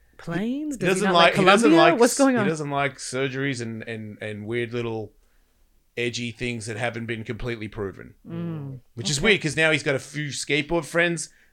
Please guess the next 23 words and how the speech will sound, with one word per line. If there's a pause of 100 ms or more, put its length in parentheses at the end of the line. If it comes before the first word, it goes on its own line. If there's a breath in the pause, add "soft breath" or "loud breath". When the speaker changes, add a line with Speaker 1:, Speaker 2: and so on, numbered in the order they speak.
Speaker 2:
that
have
also
been
to
BioAccelerator,
and
McDonald (320 soft breath)
has
no
wrist
pain
anymore. (240 soft breath)
I'm
like,
"That
should (100)
tell
you."
Speaker 1:
Yeah, (100)
yeah. (140)
Speaker 2:
But
I,